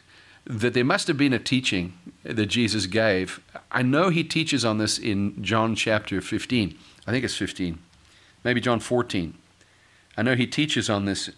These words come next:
and, but I'm thinking from what I read in Mark chapter ten that he must have been teaching this quite solidly as they were approaching Jerusalem. He must have been giving this thought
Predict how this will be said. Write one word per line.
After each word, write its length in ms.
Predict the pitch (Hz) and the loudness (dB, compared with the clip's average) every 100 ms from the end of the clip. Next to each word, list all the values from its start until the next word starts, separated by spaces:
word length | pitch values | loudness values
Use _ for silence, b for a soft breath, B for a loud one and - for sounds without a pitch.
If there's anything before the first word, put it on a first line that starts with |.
| - | -10
and, 360 | 123 104 101 - - - - _ - - - - - | -2 0 0 -4 -16 -20 -20 _ -20 -20 -20 -12 -2
but 140 | 131 | 2
I'm 140 | 139 139 | 2 2
thinking 560 | - 196 - 117 110 B B B | 0 0 2 0 -2 B B B
from 200 | - 123 | 0 2
what 120 | 127 | 4
I 120 | 127 | 4
read 480 | 113 113 185 131 113 | 2 2 2 4 2
in 260 | - 123 107 | 0 0 2
Mark 400 | 107 131 139 - - b b b b b - | 4 4 2 0 -14 b b b b b -10
chapter 400 | - 131 - 101 | 0 0 0 -4
ten 560 | - - 185 101 98 - | -4 -2 0 0 -2 0
that 200 | 120 113 | 0 2
he 100 | 120 | 2
must 340 | 117 160 - | 2 2 0
have 140 | 185 | -2
been 240 | 143 135 131 | 0 0 0
teaching 480 | - 170 - 131 98 | -4 -2 -2 0 0
this 200 | 101 - | 0 -2
quite 360 | - 135 143 - B B - | 0 0 0 -2 B B -6
solidly 640 | - 143 131 98 90 85 | 0 2 2 0 -2 0
as 240 | 110 117 | 0 2
they 120 | - 110 | 0 2
were 200 | 107 98 | 2 2
approaching 480 | 98 110 104 107 | 0 0 0 -4
Jerusalem. 600 | 92 95 101 - 87 82 - | -4 -2 -2 -2 -6 -10 -8
He 80 | 110 | -2
must 220 | 120 120 | 0 0
have 80 | 110 | -4
been 140 | 101 | -6
giving 260 | 98 110 107 | -2 -2 -2
this 240 | 95 - | -2 -4
thought 380 | - - 113 - | -6 -4 -2 -4